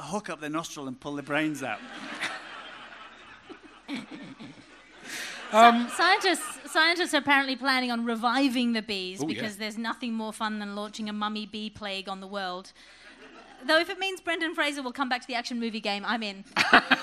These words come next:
Speaker 3: But, I mean, what
Speaker 1: Amen.
Speaker 3: would they tell us if we could bring these bees back to life from three thousand years ago? Would they tell us the secrets of what really happened in the Trojan War? What made Pharaoh so f***ing weird? How henges worked?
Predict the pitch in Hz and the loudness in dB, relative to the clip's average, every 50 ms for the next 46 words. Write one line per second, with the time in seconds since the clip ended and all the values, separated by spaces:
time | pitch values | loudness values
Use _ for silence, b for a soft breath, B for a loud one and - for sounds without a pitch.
0 | 277 - 262 - 247 - - - - - - - - - - - - - - - | 4 6 6 6 4 2 2 -2 -8 -8 -8 -8 -8 -8 -8 -8 -10 -10 -12 -12
1 | - - B B B B B B - 339 349 330 320 330 320 339 381 349 320 285 | -14 -16 B B B B B B 6 8 8 8 8 6 6 8 8 8 6 6
2 | 302 294 285 - - 269 254 180 147 - - 165 - 190 185 - 220 196 170 185 | 6 4 4 4 2 2 2 2 2 0 -2 -4 -4 -6 -6 -6 -6 -6 -4 -6
3 | 180 175 170 156 160 - 170 160 151 143 139 131 - - - b b b b b | -6 -6 -6 -8 -6 -4 -4 -2 -2 -2 -4 -6 -10 -14 -18 b b b b b
4 | b _ - 170 143 - - 156 151 151 151 135 113 - - - 127 120 120 120 | b _ -4 -2 -2 -4 -8 -6 -4 -2 -2 -2 -4 -8 -10 -10 -10 -8 -10 -10
5 | 110 - - - - 151 143 131 - 139 135 131 123 135 131 131 127 131 - 185 | -12 -16 -18 -10 -6 -6 -6 -4 -2 -2 -2 -2 -2 -4 -6 -6 -6 -4 -4 -4
6 | 180 147 135 123 - - 139 139 127 - - - - - 156 165 156 160 151 131 | -2 -2 -4 -6 -8 -8 -10 -10 -12 -10 -8 -8 -6 -6 -6 -8 -8 -10 -10 -10
7 | 117 123 127 120 113 120 131 147 151 143 - 147 - 160 151 143 147 143 143 - | -10 -10 -12 -10 -10 -8 -8 -6 -6 -8 -8 -10 -10 -10 -12 -10 -10 -10 -10 -8
8 | 160 156 147 139 147 147 143 143 147 151 151 156 B B B B B B B - | -8 -6 -6 -6 -6 -6 -4 -4 -4 -6 -6 -8 B B B B B B B -8
9 | 147 151 147 151 151 151 143 - - - 160 160 165 160 160 160 156 - - 165 | -8 -8 -6 -6 -6 -6 -6 -8 -6 -6 -4 -4 -4 -4 -4 -6 -6 -6 -6 4
10 | 160 156 - 880 880 880 - - 151 160 160 165 330 170 - - B B B B | 10 12 12 12 12 12 12 12 12 8 0 -4 -4 -6 -10 -12 B B B B
11 | B B - 175 180 170 143 - - 190 196 196 175 160 180 165 135 139 156 165 | B B -4 -2 -2 -2 -2 -4 -2 -2 -2 -2 0 0 0 0 0 2 4 4
12 | 170 185 - - - - | 4 4 2 -2 -8 -12